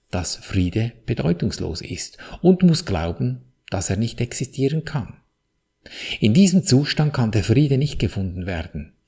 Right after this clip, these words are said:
Unmöglich. Daher ist die Vergebung, also das Berichtigen meiner Sicht auf diesen Ärger, die notwendige Bedingung, um den universellen Frieden zu finden.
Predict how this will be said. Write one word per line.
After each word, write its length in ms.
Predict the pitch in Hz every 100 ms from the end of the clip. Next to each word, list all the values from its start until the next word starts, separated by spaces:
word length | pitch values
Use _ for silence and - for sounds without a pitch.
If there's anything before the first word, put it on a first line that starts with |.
| -
Unmöglich. 760 | 123 117 143 - - - - _ _ _ _ _ _ _
Daher 480 | 82 82 98 127 131 - _ _ -
ist 260 | 123 -
die 80 | 107
Vergebung, 540 | - 92 110 151 107
also 500 | 85 92 90 87 76 - - -
das 200 | 85 -
Berichtigen 640 | 95 92 151 - 143 139
meiner 260 | 98 85 80
Sicht 380 | - 160 - -
auf 160 | 90
diesen 340 | - 95 - 85
Ärger, 420 | - 95 139 151
die 180 | - 98
notwendige 680 | 92 85 - 101 151 165 110
Bedingung, 640 | 101 104 104 143 202 - - - - - -
um 280 | - 196 202
den 160 | 151 131
universellen 720 | 127 120 107 101 110 101 98
Frieden 380 | 113 113 113 113
zu 120 | -
finden. 520 | 98 175 208 107 101